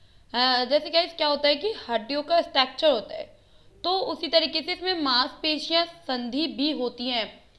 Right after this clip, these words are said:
आपको ये भी अच्छे से ध्यान रखना है। Maybe आपके पॉइंट अच्छे से क्लियर हो गए हैं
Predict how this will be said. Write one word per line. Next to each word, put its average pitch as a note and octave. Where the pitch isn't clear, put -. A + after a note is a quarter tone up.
आपको C4+
ये D4+
भी D4+
अच्छे D#4+
से F4
ध्यान C4
रखना C4+
है। G#3+
Maybe D4+
आपके E4
पॉइंट D4+
अच्छे D#4
से F4
क्लियर D#4
हो D#4
गए C#4
हैं C#4+